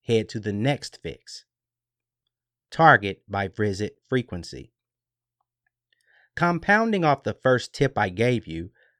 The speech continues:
targeting by visit frequency is another incredible way to fix your remarketing campaigns. Just when you thought it couldn't get more specific and targeted, it did. When someone visits your site once and leaves,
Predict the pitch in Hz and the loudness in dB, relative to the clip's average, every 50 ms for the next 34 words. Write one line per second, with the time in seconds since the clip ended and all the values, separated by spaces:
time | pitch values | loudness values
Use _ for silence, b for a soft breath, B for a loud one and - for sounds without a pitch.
0 | _ _ _ - - - 175 196 214 190 208 196 180 156 127 120 123 113 110 95 | _ _ _ -10 -2 2 4 4 4 4 2 0 0 0 2 2 2 2 2 0
1 | 95 101 120 135 127 135 - - - - 156 170 - - 117 101 95 - - 98 | -2 -2 -2 -2 -2 -2 -6 -6 -4 -2 -2 -2 -2 -4 -6 -6 -6 -8 -10 -10
2 | 98 - 113 107 117 107 110 117 156 185 165 139 110 - 107 101 - - - - | -8 -8 -8 -6 -6 -4 -2 -2 -2 0 0 -2 -4 -4 -8 -14 -14 -14 -6 0
3 | 170 196 226 202 147 113 104 95 92 95 90 87 - B B B B B B - | 4 4 6 6 4 2 -2 -2 -2 -4 -4 -6 -8 B B B B B B -8
4 | 107 - - - 139 139 - - - 117 113 113 113 107 101 104 101 101 101 - | -8 -6 0 0 0 0 0 -4 -2 0 0 2 0 0 0 0 0 0 -2 -2
5 | 110 107 104 - 131 135 131 - 180 160 107 90 85 92 _ - - _ _ _ | -4 -6 -4 -4 -4 -4 -4 -4 -4 -4 -4 -6 -12 -18 _ -20 -20 _ _ _
6 | _ _ _ _ _ _ _ _ _ _ _ _ _ _ - 160 196 233 - - | _ _ _ _ _ _ _ _ _ _ _ _ _ _ 2 2 2 2 2 0
7 | 233 214 196 175 175 - - 170 165 160 135 120 - - - 170 123 131 113 - | 0 0 2 0 0 0 4 6 6 6 6 4 0 -2 -2 -2 -2 -2 -2 -2
8 | 131 - - 104 104 104 117 131 170 196 - - - 117 - - 113 - - - | -2 -2 -2 -4 -4 -2 0 0 0 0 -2 -4 -10 -10 -6 -4 -6 -6 -4 -6
9 | 98 - - - 104 95 - - 104 98 95 - 95 87 92 87 _ _ _ _ | -10 -8 -8 -14 -12 -8 -6 -4 -4 -4 -6 -8 -12 -12 -12 -14 _ _ _ _
10 | _ _ - 107 101 - - 98 101 113 120 101 87 - _ _ _ _ _ _ | _ _ -14 -14 -14 -12 -8 -6 -4 -4 -4 -4 -6 -8 _ _ _ _ _ _
11 | _ b b b b b b b b b b b b b - 117 110 - - 151 | _ b b b b b b b b b b b b b -4 -4 -2 0 2 2
12 | 156 180 196 190 175 139 117 135 139 135 147 139 - - - 110 98 - - - | 2 4 2 2 0 2 2 2 2 2 0 -4 -4 -4 -4 -4 -4 -4 -2 0
13 | 123 117 98 - 87 95 117 127 110 90 - - - - - 101 104 95 98 113 | 0 0 0 -2 -6 -4 -4 -4 -4 -4 -8 -14 -20 -16 -12 -12 -10 -8 -4 -4
14 | 131 127 95 80 - - - - | -4 -4 -6 -8 -14 -20 -20 -20